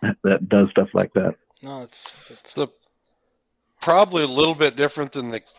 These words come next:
Speaker 3: counseling sessions we had at Midwest Bus on, like, Thursday afternoons, right? Like,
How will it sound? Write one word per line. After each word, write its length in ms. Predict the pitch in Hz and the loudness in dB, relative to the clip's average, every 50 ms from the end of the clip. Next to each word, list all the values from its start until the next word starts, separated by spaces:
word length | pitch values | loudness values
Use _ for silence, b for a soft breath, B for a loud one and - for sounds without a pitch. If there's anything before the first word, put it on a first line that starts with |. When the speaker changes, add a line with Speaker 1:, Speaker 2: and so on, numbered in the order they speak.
| _ _ - | _ _ -8
Speaker 3:
counseling 600 | - 139 135 135 143 139 - - 131 117 117 107 | -4 -2 0 0 0 -2 -4 -8 -8 -10 -10 -8
sessions 460 | - - 123 113 110 - 123 113 104 | -8 -6 -6 -6 -6 -8 -10 -12 -12
we 140 | 107 117 113 | -10 -6 -4
had 180 | 120 113 113 | -2 -2 -2
at 80 | 110 98 | -4 -6
Midwest 460 | 110 110 107 107 107 101 - - _ | -12 -14 -10 -8 -8 -8 -8 -8 _
Bus 340 | - 117 113 113 107 - - | -8 -6 -4 -4 -4 -6 -8
on, 80 | 107 101 | -8 -8
like, 200 | 104 101 98 - _ _ _ - | -8 -10 -10 -12 _ _ _ -14
Thursday 380 | 117 104 98 101 92 104 101 | -12 -10 -10 -10 -10 -8 -8
afternoons, 580 | 98 95 - - 95 101 98 95 95 92 - 98 | -8 -8 -10 -12 -12 -12 -12 -12 -14 -18 -16 -10
right? 260 | 98 104 107 113 113 _ _ _ _ _ _ - - - _ _ - | -8 -6 -6 -6 -8 _ _ _ _ _ _ -10 -10 -10 _ _ -20
Like, 160 | 107 98 | -20 -20